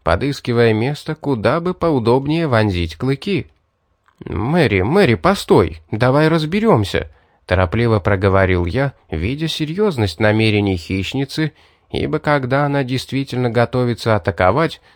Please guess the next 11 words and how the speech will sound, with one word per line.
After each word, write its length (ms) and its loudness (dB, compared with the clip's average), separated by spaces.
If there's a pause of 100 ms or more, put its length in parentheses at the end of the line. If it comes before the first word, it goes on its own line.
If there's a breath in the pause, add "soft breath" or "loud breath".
то 120 -8
всегда 480 -2
делает 480 0
это 260 0
молча, 560 -2 (280 soft breath)
в 80 -20
точности 540 -4
как 260 0
любой 400 0
дикий 400 0
зверь. 460 0